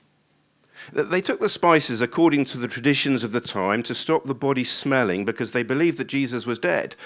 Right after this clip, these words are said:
They'd seen him die. They'd seen him finished off by a Roman soldier with a spear up into his rib, rib cage, so out came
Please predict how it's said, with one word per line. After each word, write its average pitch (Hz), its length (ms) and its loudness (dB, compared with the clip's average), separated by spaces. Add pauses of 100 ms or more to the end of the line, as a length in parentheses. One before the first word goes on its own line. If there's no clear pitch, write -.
(160)
They'd 139 200 2
seen 170 320 0
him 120 320 -2
die. 107 420 -2 (280)
They'd 147 180 4
seen 175 240 2
him 143 160 2
finished 156 420 -2
off - 380 0
by 131 180 4
a 131 60 6
Roman 135 340 4
soldier 135 420 0
with 104 140 -2
a 104 140 -2 (280)
spear 165 600 6
up 135 120 2
into 127 180 -2
his 113 120 -2
rib, 143 340 -2
rib 170 240 2
cage, 98 300 0
so - 240 -2
out 147 320 0
came 110 560 -4